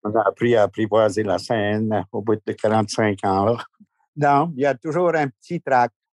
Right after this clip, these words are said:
Au début, le trac était épouvantable, là. On avait de la misère des fois à passer à travers. Mais aujourd'hui, non, c'est un, un, un beau petit trac. Ça fait que ça te met sur tes gardes, puis ça te prépare à affronter la, la soirée.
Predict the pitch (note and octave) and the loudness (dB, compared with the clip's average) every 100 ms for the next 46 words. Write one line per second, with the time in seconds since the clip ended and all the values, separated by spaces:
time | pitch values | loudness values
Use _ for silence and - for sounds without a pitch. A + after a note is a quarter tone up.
0 | - B2+ B2+ B2 D3 D3+ B2 B2 C#3+ C#3 | -2 -2 0 0 2 2 0 0 0 2
1 | B2+ A#2 B2+ A2+ G#2+ G2 B2 A2+ G#2 C#3 | -4 0 0 2 -2 -6 -2 0 0 0
2 | C3 G#2+ G#2 G2+ F2 F#2 F#2+ F#2+ F#2+ G2+ | 2 0 -2 -4 -6 -6 -8 -4 -2 0
3 | G#2 A2 G#2 G#2 G2 B2 A#2+ G2 A2 F#2+ | 2 2 2 0 0 2 2 2 0 0
4 | G2+ F#2+ F#2 G#2+ A#2 F#2 _ _ _ _ | 0 -2 -2 0 2 0 _ _ _ _
5 | - G2+ G#2 G2+ G2+ G#2 A#2+ A#2+ D3 C#3+ | -6 0 2 4 2 0 -2 -2 -4 -2
6 | A#2+ C3 - C#3 B2 A#2 A2 - A#2 G2+ | 0 -2 -2 -2 -2 -2 -4 -8 -6 -6
7 | G2 A#2 A2 D3+ F3 - C#3+ B2 B2 - | -6 -8 -4 -2 -4 -8 -8 -2 -2 -4
8 | - A2+ C3 A#2 B2 A2+ G#2 G2 - - | -8 -6 -4 -4 -2 0 0 -4 -16 -12
9 | G#2+ - _ A2+ A2 B2 - - A#2+ A2 | -12 -12 _ -12 -4 -6 -4 -6 -4 0
10 | G#2 F#2+ G2+ _ - F#2 - _ _ _ | 0 0 -4 _ -6 -6 -6 _ _ _
11 | _ - G#2 - G#2+ A2 G#2+ G#2 G2 F2 | _ -10 -10 -4 -4 0 2 2 0 -4
12 | - G#2 F#2 - G2 E2+ D#2 - - G#2 | -4 -2 -2 -2 -2 -2 -6 -10 -12 -2
13 | F#2 - F#2+ E2 D2+ | -2 0 2 2 0